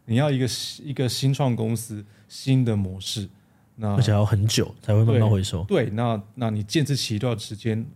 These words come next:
Speaker 1: 他真的相信这个资金放在你这边，你会认真的使用吗？
Speaker 2: 嗯。
Speaker 1: 主要这也是很难。那，那，那你说，那个建制厂商，其实在那时候他相对成熟了，这个产业相对成熟了。可是呢，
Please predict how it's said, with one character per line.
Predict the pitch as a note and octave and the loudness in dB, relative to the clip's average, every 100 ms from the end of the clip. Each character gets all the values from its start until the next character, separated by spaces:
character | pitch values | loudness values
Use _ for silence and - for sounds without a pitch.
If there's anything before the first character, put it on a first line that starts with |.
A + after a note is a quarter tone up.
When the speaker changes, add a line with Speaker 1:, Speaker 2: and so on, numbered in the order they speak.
| - | -20
Speaker 1:
他 | - B2 | -10 -4
真 | - D3 | 0 0
的 | C3+ | 0
相 | B2 A#2+ | 0 0
信 | A#2+ A2+ G2+ | 0 -2 -2
这 | A#2+ | -4
个 | G#2+ | -4
资 | A2+ | -4
金 | G#2 A#2 | -4 -2
放 | A2+ | 0
在 | A2 | -2
你 | G2 | -4
这 | G2 G#2 | -6 -4
边， | A2+ A#2 A#2 _ - | -2 -4 -8 _ -10
你 | G2+ | -6
会 | A2+ G#2+ G2+ - - | -2 -2 -4 -10 -2
认 | A#2 | 0
真 | A#2 | 0
的 | |
使 | G#2 - G2+ | -4 -8 -12
用 | G2 | -16
吗？ | - - - | -18 -20 -2
Speaker 2:
嗯。 | C3 G2 F2+ | 0 0 -2
Speaker 1:
主 | |
要 | G#2 | -8
这 | C3 | -6
也 | G#2+ | -6
是 | G#2 | -6
很 | B2+ | -12
难。 | - - - _ _ _ - | -18 -20 -20 _ _ _ -4
那， | B2+ B2 - | -2 -2 -6
那， | B2+ C3 C#3+ | -2 -2 0
那 | B2+ | 0
你 | |
说， | G2+ - - | 0 -6 -4
那 | F3 | -2
个 | C3 A#2 | -2 -4
建 | - G3 D3 | 0 0 2
制 | D#3+ | 0
厂 | B2+ G2 F#2+ | -2 -6 -6
商， | A#2 | -4
其 | A2+ A#2 | -4 -6
实 | - G#2+ - - _ | -6 -8 -8 -16 _
在 | E3 F3 | 0 2
那 | D#3+ | 2
时 | - | 2
候 | B2 | -2
他 | A#2+ C3 | 0 -4
相 | C#3+ | -2
对 | C#3 | -2
成 | A#2+ G2 | -2 -4
熟 | G2+ A2+ | -8 -10
了， | A2+ | -8
这 | - | -4
个 | C3+ | -4
产 | G2 | -6
业 | G#2 | -10
相 | A2 | -6
对 | A2 | -8
成 | A2 | -8
熟 | G#2+ | -12
了。 | - - _ - - - _ | -16 -20 _ -20 -20 -20 _
可 | A#2+ | -2
是 | G#3 | 2
呢， | F#3 C3+ | 2 2